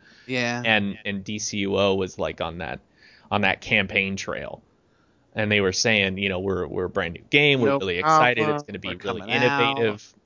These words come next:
Speaker 2: And it
Speaker 1: Yeah.
Speaker 2: was. And the one thing they said is, "We're not going to go down that pay-to-win road. We
Speaker 1: Don't
Speaker 2: don't
Speaker 1: worry
Speaker 2: believe in
Speaker 1: about
Speaker 2: that."
Speaker 1: it. That's not us.
Speaker 2: And they
Speaker 1: We're not those
Speaker 2: completely,
Speaker 1: guys.
Speaker 2: they completely changed their tune.
Speaker 1: They went back on
Speaker 2: after
Speaker 1: it.
Speaker 2: a, after a couple years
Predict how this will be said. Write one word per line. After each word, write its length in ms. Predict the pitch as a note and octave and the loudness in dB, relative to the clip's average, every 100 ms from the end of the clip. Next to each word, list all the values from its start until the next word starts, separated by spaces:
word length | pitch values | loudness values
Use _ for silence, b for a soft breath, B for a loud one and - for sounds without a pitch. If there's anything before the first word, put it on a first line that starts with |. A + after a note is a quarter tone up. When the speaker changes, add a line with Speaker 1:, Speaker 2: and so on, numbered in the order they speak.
| _ - | _ -4
Speaker 2:
And 100 | G#2+ | 0
it 60 | G2+ | 0
Speaker 1:
Yeah. 80 | |
Speaker 2:
was. 640 | A#2 C#3 A#2 A#2 G#2 - - - | 6 6 6 2 -4 -8 -12 -8
And 160 | A2 | -6
the 60 | G#2+ | -2
one 220 | A2+ A2+ | -2 -2
thing 180 | A2+ A2 | -2 -4
they 100 | G2+ | -6
said 260 | - A#2 G#2+ | 2 2 2
is, 140 | G#2 | 0
"We're 140 | G#2 | 0
not 240 | G#2 F#2+ - | 0 -4 -4
going 300 | G#2 G2+ G2 | -4 -4 -4
to 40 | |
go 260 | F#2+ G2 F#2+ | 0 0 0
down 360 | G2 G2 F#2+ | 0 0 0
that 260 | F#2+ E2+ - b b b b b _ - | -2 -4 -6 b b b b b _ 2
pay-to-win 640 | D3+ A3 F2+ G2+ G2 F2 | 6 6 6 4 2 0
road. 360 | D#2+ C#2 B1 - | -4 -4 -6 -8
We 80 | G#2+ | 0
Speaker 1:
Don't 100 | G#2+ | 2
Speaker 2:
don't 120 | - D3+ | 2 0
Speaker 1:
worry 240 | C3 A#2 | -2 -4
Speaker 2:
believe 60 | A2 | -4
in 20 | |
Speaker 1:
about 180 | G#2+ G2+ | -6 -4
Speaker 2:
that." 200 | G#2 F2 | -6 -8
Speaker 1:
it. 60 | - _ - | -14 _ -8
That's 260 | C#3 C3+ - | -6 -4 0
not 240 | C3+ B2 | 2 2
us. 480 | A2 G#2 - - - - | 0 -4 -14 -20 -18 0
Speaker 2:
And 120 | B2+ | 4
they 80 | C3 | 6
Speaker 1:
We're 40 | B2+ | 6
not 60 | |
those 60 | C3 | 2
Speaker 2:
completely, 500 | - E3+ D#3+ A#2+ A2 | 2 4 4 4 4
Speaker 1:
guys. 80 | b b b b B2 | b b b b 0
Speaker 2:
they 100 | A#2+ | 2
completely 500 | A#2 - D3+ C3 A2+ | 0 4 4 4 2
changed 400 | - A2+ G#2 G2 | 2 2 2 -2
their 140 | F#2 | -4
tune. 460 | - A2+ E2+ G#1+ - _ - - | -2 -2 -2 -4 -10 _ -18 -12
Speaker 1:
They 60 | C3 | -12
went 160 | A#2+ | -8
back 180 | A#2 A2 | -8 -4
on 60 | G#2 | -6
Speaker 2:
after 320 | G#2 G#2+ F#2 | -4 -2 -2
Speaker 1:
it. 40 | |
Speaker 2:
a, 220 | D#2+ A#2 - | -2 -6 -2
after 340 | G#2+ G#2+ A2 | -2 -2 -2
a 60 | F#2 | -2
couple 340 | - F#2+ G#2 | -2 -4 -4
years 560 | F#2+ F#2+ G2 G2 - | -2 0 0 -2 -6